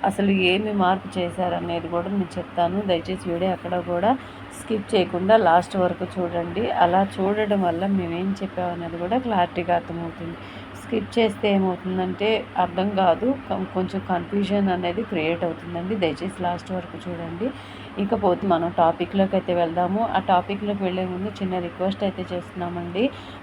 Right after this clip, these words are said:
మన వీడియోస్ ఎవరైతే చూస్తున్నారో ముందుగా మన ఛానల్ని సబ్స్క్రైబ్ చేసుకొని, దయచేసి ఆ సబ్స్క్రైబ్ చేసుకున్న తర్వాత చూడండి. ఎందుకంటే చాలామంది సబ్స్క్రైబ్ చేసుకోకుండానే చూస్తున్నారు. దయచేసి సబ్స్క్రైబ్ చేసుకొని వీడియోస్ చూడండి.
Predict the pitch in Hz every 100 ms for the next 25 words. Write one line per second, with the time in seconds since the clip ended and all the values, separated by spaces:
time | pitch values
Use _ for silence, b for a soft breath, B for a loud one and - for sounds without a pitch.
0 | - 202 190 185 196 214 208 175 185 196
1 | 202 190 196 - 185 175 196 190 175 180
2 | 190 185 175 170 165 185 196 190 - 196
3 | 190 - 180 175 - 185 190 233 254 B
4 | B - 196 196 208 202 233 - - 185
5 | 185 170 - 208 208 202 196 190 - 185
6 | 180 175 180 196 190 170 175 180 180 170
7 | 185 190 190 190 165 175 190 190 175 -
8 | 190 196 - 170 - 185 185 185 180 185
9 | 208 202 175 - 185 170 165 202 269 B
10 | B B - 190 202 208 196 202 170 -
11 | - 202 196 175 165 - 185 202 214 165
12 | 180 185 190 180 180 175